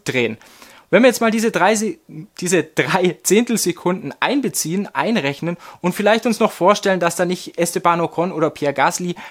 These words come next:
beides gute Rennfahrer, aber vielleicht ein sehr, sehr guter Rennfahrer, wie so ein junger Lando Norris drin sitzt, dann kann man sich durchaus vorstellen, dass Alpine jetzt rein vom Auto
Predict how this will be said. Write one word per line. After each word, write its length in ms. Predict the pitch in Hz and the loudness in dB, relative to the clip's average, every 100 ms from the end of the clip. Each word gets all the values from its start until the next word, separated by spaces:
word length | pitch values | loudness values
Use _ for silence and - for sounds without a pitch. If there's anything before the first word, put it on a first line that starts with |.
| - | -14
beides 340 | 120 131 156 - | -6 -2 -2 -4
gute 280 | 170 151 | -6 -2
Rennfahrer, 480 | 135 185 - 131 147 | 0 0 0 2 2
aber 160 | - 147 | 0 -4
vielleicht 300 | 143 151 - | 0 -2 -2
ein 60 | |
sehr, 220 | 135 160 254 | -2 2 2
sehr 120 | 226 | 2
guter 260 | 151 143 | -2 -4
Rennfahrer, 380 | 127 123 131 123 | -4 -4 -4 -6
wie 100 | 160 | -4
so 120 | 185 | -4
ein 300 | 196 160 104 - | -2 -4 -10 -16
junger 480 | 143 139 180 208 180 | -16 0 2 4 2
Lando 320 | 147 180 175 | 2 0 -2
Norris 400 | 151 175 175 - | -2 0 0 -2
drin 240 | - 139 | -6 -8
sitzt, 320 | 127 165 - - - - - | -4 -6 -8 -14 -20 -20 -4
dann 160 | - 170 | 0 2
kann 160 | 180 226 | 2 2
man 100 | 214 | 2
sich 160 | 220 | 0
durchaus 520 | - 214 185 160 185 | 4 4 4 2 0
vorstellen, 500 | - 151 175 - 175 | 0 0 0 0 0
dass 160 | 156 147 | 0 -4
Alpine 440 | 131 143 - 185 | -4 -6 -4 -2
jetzt 260 | 175 123 - _ | -2 -2 -6 _
rein 480 | 127 113 117 147 269 | -14 -4 0 0 -2
vom 220 | 269 240 | -2 -4
Auto 500 | - 151 180 185 175 | 2 2 2 0 -2